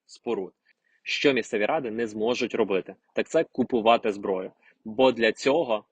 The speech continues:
потрібні відповідні ліцензії, яких органи місцевого самоврядування не мають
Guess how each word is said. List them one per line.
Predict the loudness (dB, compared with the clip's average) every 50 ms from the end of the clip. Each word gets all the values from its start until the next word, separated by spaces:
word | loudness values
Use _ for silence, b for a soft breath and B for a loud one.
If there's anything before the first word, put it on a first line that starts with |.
| _ _ -8
потрібні | -6 -2 -2 -2 -2 -2 -2
відповідні | -4 -6 -4 -2 -2 -2 -2 -2 -2
ліцензії, | -2 -4 -4 -2 -2 -2 -2 -2 -4 -8 -10 -12 -12 _ -12
яких | -10 -8 -4 -4 -4 -4 -4
органи | -4 -2 -2 0 -2 -2 -6 -8
місцевого | -8 -6 -4 -4 -4 -4 -4
самоврядування | -6 -6 -6 -6 -6 -4 -4 -4 -4 -4 -6 -8 -8
не | -8 -8 -6 -6
мають | -6 -6 -6 -6 -6 -8 -10 -16